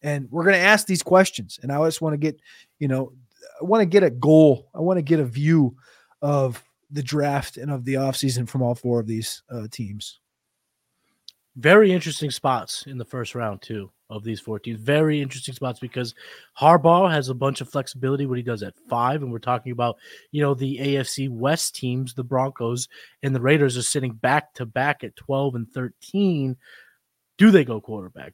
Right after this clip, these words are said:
Speaker 2: Do they go defense? There-, there's a lot to be asked. There's a lot to be learned from those guys. So it's, it's exciting to see, uh,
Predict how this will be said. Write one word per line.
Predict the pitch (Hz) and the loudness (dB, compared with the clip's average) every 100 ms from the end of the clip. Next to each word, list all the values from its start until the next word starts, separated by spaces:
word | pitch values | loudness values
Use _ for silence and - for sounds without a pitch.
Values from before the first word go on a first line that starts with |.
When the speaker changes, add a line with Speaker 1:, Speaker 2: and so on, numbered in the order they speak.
| _ | _
Speaker 2:
Do | 233 214 | 8 8
they | 151 | 4
go | 127 | 0
defense? | 113 110 98 87 113 | -4 -8 -12 -12 -2
There-, | 180 | 6
there's | 190 202 | 6 8
a | 190 | 6
lot | 170 170 - | 4 2 0
to | 156 | -8
be | 147 139 | -6 -4
asked. | 151 165 | -4 -6
There's | 143 | -8
a | 120 | -8
lot | 123 135 - | -6 -6 -8
to | |
be | 127 123 | -10 -10
learned | 117 139 135 117 - - - - | -2 -2 -2 -4 -14 -20 -20 -4
from | 143 | -2
those | 135 123 | -2 -4
guys. | 120 127 123 | -2 0 0
So | - 131 | -2 -6
it's, | 123 | -4
it's | 139 131 | -4 -6
exciting | 131 - 139 131 123 | -8 -4 -4 -4 -6
to | |
see, | - 131 123 - _ _ _ | -6 -6 -6 -8 _ _ _
uh, | 127 120 120 | -8 -6 -8